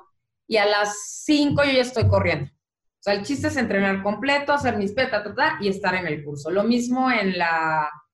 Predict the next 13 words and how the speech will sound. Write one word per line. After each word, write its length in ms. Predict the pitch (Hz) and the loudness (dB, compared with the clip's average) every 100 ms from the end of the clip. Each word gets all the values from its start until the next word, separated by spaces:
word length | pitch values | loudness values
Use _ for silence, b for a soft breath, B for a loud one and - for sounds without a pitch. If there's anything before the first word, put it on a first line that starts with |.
| _ _ _ _ _ | _ _ _ _ _
en 180 | 202 214 | 0 2
la 140 | 220 | 4
venta. 540 | 240 254 247 180 180 - _ _ _ _ _ _ _ | 4 2 -2 -4 -6 -12 _ _ _ _ _ _ _
No 280 | 294 320 392 | 4 6 6
siempre 560 | - 339 311 311 311 311 | 2 2 2 2 0 0
tengo 380 | 277 269 269 269 | 0 2 0 2
toda 160 | 254 | 2
la 100 | 247 | 2
semana 380 | 220 208 202 208 | 2 2 2 2
llena 280 | 208 202 202 | 2 2 4
de 120 | 190 | 2
citas 480 | 190 - - 180 180 | 0 -6 -2 -2 -2
nuevas, 540 | 185 185 147 - - | -2 -2 -2 -6 -8